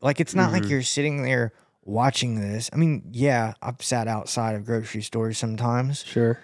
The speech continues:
Speaker 1: Sure. But, I mean, I'm talking, like, you go to Walmart, you go to Ralph's, um, you know, Tom Thumb, Albertsons.
Speaker 2: Ralph's? I've never
Speaker 1: Uh,
Speaker 2: heard of
Speaker 1: California,
Speaker 2: Ralph's. Okay.
Speaker 1: California, for the, for the California friends.
Speaker 2: All right,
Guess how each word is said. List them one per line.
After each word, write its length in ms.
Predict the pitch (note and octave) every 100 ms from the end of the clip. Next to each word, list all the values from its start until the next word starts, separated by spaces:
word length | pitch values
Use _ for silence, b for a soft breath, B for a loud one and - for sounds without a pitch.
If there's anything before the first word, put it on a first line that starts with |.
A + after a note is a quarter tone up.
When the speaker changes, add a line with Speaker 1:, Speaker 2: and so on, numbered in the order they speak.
| _
Speaker 1:
Sure. 460 | - - D#3 G2+ - b b _ -
But, 240 | B2+ D3
I 120 | B2 E3+
mean, 320 | G3 C#3+ -
I'm 140 | D#3 G3
talking, 420 | G3+ G3 F3 C3+
like, 200 | A#2+ A#2
you 100 | D#3+
go 140 | F3+
to 60 | D#3+
Walmart, 600 | A2 B2 C3+ C#3 C#3 B2+ -
you 100 | B2+
go 140 | C3
to 100 | G#2+
Ralph's, 640 | G#2 A2+ A#2 A#2+ A#2 - -
um, 480 | A2+ G#2+ G#2+ G#2 G#2+ b b _
you 120 | A#2+
know, 200 | G#2+ G2+ - _ _
Tom 320 | - C3 B2
Thumb, 420 | A2+ B2 A#2+ A#2 A2
Albertsons. 440 | A#2 A#2 G#2+ -
Speaker 2:
Ralph's? 560 | A#2 C3+ A2 - - - -
I've 140 | B2+
never 40 | D3 A#2+
Speaker 1:
Uh, 40 |
Speaker 2:
heard 100 | A2+
of 60 | G#2+
Speaker 1:
California, 500 | E3+ C#3+ A2+ A2+ A2
Speaker 2:
Ralph's. 120 | G2+ -
Okay. 60 |
Speaker 1:
California, 560 | C#3+ B2 - A#2 G#2+ G#2+
for 100 | B2+
the, 180 | B2+ A#2
for 160 | - A#2+
the 80 | A2+
California 540 | A#2 F#2+ G#2 G2+ G2+
friends. 300 | - G#2 G2+
Speaker 2:
All 120 | C#3 B2
right, 160 | A#2